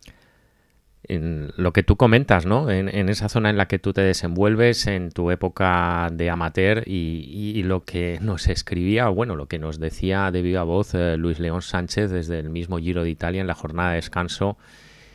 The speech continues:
en la cual él admitía que, por desgracia, en su región, en Murcia, llovía muy poco y que a él, pues, le pasaba mucha factura tantas horas bajo el agua y, y con el frío que ello conlleva. No obstante, Chechu,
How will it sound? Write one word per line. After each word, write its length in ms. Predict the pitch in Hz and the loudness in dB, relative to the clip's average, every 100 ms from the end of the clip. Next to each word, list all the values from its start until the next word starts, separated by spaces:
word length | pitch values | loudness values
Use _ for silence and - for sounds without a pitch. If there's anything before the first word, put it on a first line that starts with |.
| - | -6
en 140 | 92 | -2
la 80 | 87 | 0
cual 200 | 85 92 | 0 0
él 100 | 98 | 2
admitía 500 | 95 92 82 90 95 | 0 0 -4 -2 -2
que, 420 | - 90 80 78 - - - - | -2 -2 -2 -4 -8 -20 -14 -4
por 160 | 90 | -2
desgracia, 540 | 85 78 90 87 95 95 | -2 -2 -2 0 0 -2
en 80 | |
su 160 | 82 85 | -2 -6
región, 400 | 76 - 85 85 | -6 -6 -6 -4
en 60 | 80 | -4
Murcia, 460 | 80 80 - 95 | -6 -4 -2 0
llovía 340 | 85 82 87 95 | 0 0 0 0
muy 160 | 87 | -2
poco 320 | 78 78 - | -2 -4 -2
y 60 | 92 | -2
que 140 | - | 0
a 120 | 82 80 | -2 0
él, 140 | 82 | -2
pues, 340 | - 85 - | -2 -4 -2
le 180 | 87 78 | -4 -4
pasaba 340 | - - 104 92 | -4 -2 0 0
mucha 360 | 95 117 - | 0 0 0
factura 680 | - 87 - 117 107 76 - | -2 -4 -2 0 2 0 -4
tantas 420 | - 90 92 85 85 | 0 0 0 0 0
horas 300 | 85 87 87 | 0 0 -2
bajo 260 | 85 - | -2 -2
el 80 | 82 | 0
agua 400 | 87 82 95 95 - - - - - | 0 2 2 0 -4 -20 -20 -20 -8
y, 600 | 98 90 85 80 78 76 _ | -2 0 0 -2 -4 -6 _
y 440 | 87 95 90 101 95 | -8 -4 -4 -6 -10
con 180 | - 82 | -10 -8
el 80 | 73 | -10
frío 360 | - 82 85 | -8 -6 -4
que 220 | 87 82 80 | -4 -4 -2
ello 300 | 80 90 - - - - - | 2 0 0 -8 -20 -20 -2
conlleva. 500 | 98 90 95 90 80 - - - | 2 6 6 6 2 -4 -20 -8
No 80 | 110 | -6
obstante, 340 | 123 160 165 | -2 -2 -2
Chechu, 480 | 139 - 135 - 147 | 0 2 4 4 2